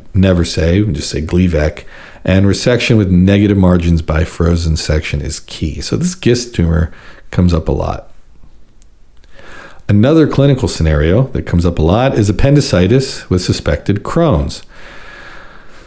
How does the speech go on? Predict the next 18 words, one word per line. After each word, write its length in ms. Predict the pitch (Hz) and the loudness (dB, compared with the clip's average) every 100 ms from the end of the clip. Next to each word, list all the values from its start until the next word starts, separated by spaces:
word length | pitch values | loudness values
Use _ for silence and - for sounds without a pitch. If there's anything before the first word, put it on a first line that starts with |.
| - | -2
This 120 | 131 | 2
is 120 | 127 | 4
a 100 | 113 | 2
tough 300 | 90 92 90 | 2 2 0
one. 200 | - - - - - - | -2 -4 -8 -16 -14 -2
Uh, 220 | 92 87 | 2 2
first, 340 | - 160 131 | 4 2 4
if 140 | - 113 | 2 0
you 60 | |
see 260 | 110 - 165 | 0 2 0
Crohn's 380 | - 139 131 123 | 2 2 4 4
elsewhere 580 | 127 104 - 120 113 113 | 4 2 2 2 4 4
in 120 | 98 | 4
the 60 | |
bowel, 600 | 82 87 95 104 98 - - | 4 2 4 2 2 -4 -6
leave 320 | - 82 87 | 0 2 2
it 60 | 85 | 2
alone. 360 | 82 73 73 | 2 0 -2